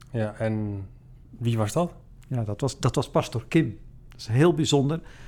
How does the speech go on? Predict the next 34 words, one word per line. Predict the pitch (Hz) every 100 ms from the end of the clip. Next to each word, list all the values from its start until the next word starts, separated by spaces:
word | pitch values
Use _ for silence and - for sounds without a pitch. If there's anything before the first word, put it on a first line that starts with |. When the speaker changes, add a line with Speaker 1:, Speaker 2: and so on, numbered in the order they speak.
| -
Speaker 2:
Pastor | - - -
Kim | 165 143
woonde | 127 123 120 113
in, | 120 110
eh, | 110 117
min | 147
of | 147
meer | 139
hetzelfde | 127 175 156 -
gebied, | - 117 190 208 -
in | 143 131
een, | 117 110
eh, | 107 107 - - -
dorpje | 147 135 135
iets, | 160 - -
eh, | 135 127 113
verderop. | - 143 110 156 175 - -
Ik | - -
denk | - -
zo'n | 107
twintig | 127 110 -
kilometer | 135 123 120 113
daar | 113 107
vandaan. | 104 123 143 165 - - - - -
Hij | 135
is, | 135 120
eh, | 139 120
voorganger | - 160 139 135 127
van | 110 123
een, | 123 117
eh, | 113 107
een | 139
kleine | 156 156
huisgemeente | 117 147 151 139 139 139 135